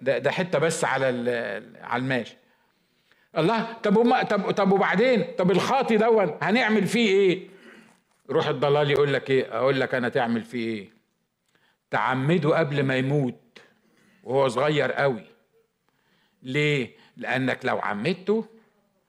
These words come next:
يبقى دخل العيلة بتاعت المسيح، ويدي لك بقى شوية، ويدي لك شوية ممارسات،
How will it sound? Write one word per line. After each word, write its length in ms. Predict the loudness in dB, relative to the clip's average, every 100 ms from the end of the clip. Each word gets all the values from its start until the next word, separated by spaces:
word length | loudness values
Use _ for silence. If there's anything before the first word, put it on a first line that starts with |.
| _ _ _ _ _
يبقى 340 | -4 -2 -2
دخل 300 | -2 -2 0
العيلة 480 | 0 0 0 2 0
بتاعت 340 | -2 -6 -4
المسيح، 760 | -4 -2 -2 -4 -4 -6 -6 -12 _ _ _ _ _ _ _ _ _ _
ويدي 420 | -4 -2 0 0
لك 120 | 0
بقى 220 | 0 -2 -2
شوية، 440 | 0 0 0 -2 -6 -6 -6 -8 -14
ويدي 320 | -12 -10 -6
لك 140 | -4 -2
شوية 180 | -2 -2
ممارسات، 800 | -2 -2 -2 -2 -2 -2 -6 -18